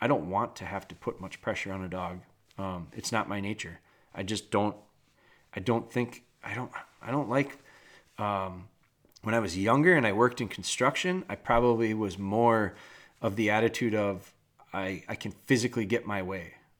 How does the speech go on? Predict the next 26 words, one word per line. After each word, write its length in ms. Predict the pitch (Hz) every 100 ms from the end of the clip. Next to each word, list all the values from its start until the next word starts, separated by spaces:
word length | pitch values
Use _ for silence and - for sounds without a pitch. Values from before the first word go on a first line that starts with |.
| _
like, 240 | 90 78 -
with 200 | 101 -
things. 600 | - 107 98 85 73 - _ _ _ - _ _ -
Um, 460 | 95 90 85 62 - _ _ _ _ _ -
that 120 | 101
was 120 | 101
a 20 | 98
different 280 | 110 101
lifestyle 400 | 95 90 - 73
for 180 | - 78
me. 160 | 76 - _ _ _
And, 360 | 113 113 107 - -
and 300 | 113 110 110
it 60 | 127
wasn't 300 | 127 147 87
wrong. 420 | 98 113 90 87
I'm 80 | 95
not 140 | 104
saying 180 | 107 110
it 80 | 87
was 120 | 90
wrong 340 | 92 117 104
at 60 | 101
all. 380 | 143 110 92 -
It 120 | 120
just 320 | - 117 -